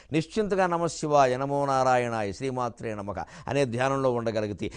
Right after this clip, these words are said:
ఈ అణిమాలు సిద్ధులన్నీ ఈ యోగి చుట్టూ చేరతాయి. "ఆవృతాం మయూఖైః." అందుకే ఏమంటున్నాడు చివరిలో ధ్యాన శ్లోకంలో, ఎంత గొప్పగా ఉందో చూడండి, "అహమిత్యేవ విభావయే మహేషి."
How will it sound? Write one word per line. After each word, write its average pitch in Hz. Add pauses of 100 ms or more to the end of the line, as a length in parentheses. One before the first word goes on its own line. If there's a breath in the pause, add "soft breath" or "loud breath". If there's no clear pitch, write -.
(120 loud breath)
ఈ 180
అణిమాలు 233
సిద్ధులన్నీ 214
ఈ 233
యోగి 269
చుట్టూ 285
చేరతాయి. 262
"ఆవృతాం 208
మయూఖైః." 180 (1600)
అందుకే 254
ఏమంటున్నాడు 247
చివరిలో 220
ధ్యాన 190
శ్లోకంలో, 196
ఎంత 175
గొప్పగా 170
ఉందో 165
చూడండి, 131 (240 soft breath)
"అహమిత్యేవ 143
విభావయే 110
మహేషి." -